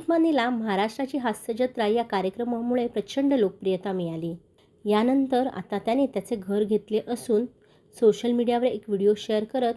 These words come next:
त्याच्या फॅन्सनाही आनंदाची बातमी दिली आहे. त्याने शेअर केलेला हा व्हिडिओ घराच्या म्हणजेच गृहप्रवेशाचा आहे आणि या व्हिडिओत त्याची पत्नी तसेच त्याच्या आजूबाजूला त्याचे कुटुंबीय आपल्याला पाहायला मिळत आहेत.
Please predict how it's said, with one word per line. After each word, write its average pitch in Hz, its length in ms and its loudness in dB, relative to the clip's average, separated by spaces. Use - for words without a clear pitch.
त्याच्या 214 240 -2
फॅन्सनाही 233 880 -2
आनंदाची 196 520 0
बातमी 185 320 -2
दिली 185 220 -4
आहे. 160 320 -6
त्याने 247 260 2
शेअर 220 360 2
केलेला 240 240 2
हा 233 140 -2
व्हिडिओ 240 400 2
घराच्या 208 480 -2
म्हणजेच 247 520 0
गृहप्रवेशाचा 233 840 0
आहे 170 260 -6
आणि 214 160 0
या 262 100 4
व्हिडिओत 233 380 2
त्याची 220 240 -2
पत्नी 196 540 -2
तसेच 214 540 4
त्याच्या 214 300 0
आजूबाजूला 196 500 0
त्याचे 208 240 -6
कुटुंबीय 233 480 -2
आपल्याला 214 320 0
पाहायला 175 440 -4
मिळत 175 340 -2
आहेत. 160 220 -6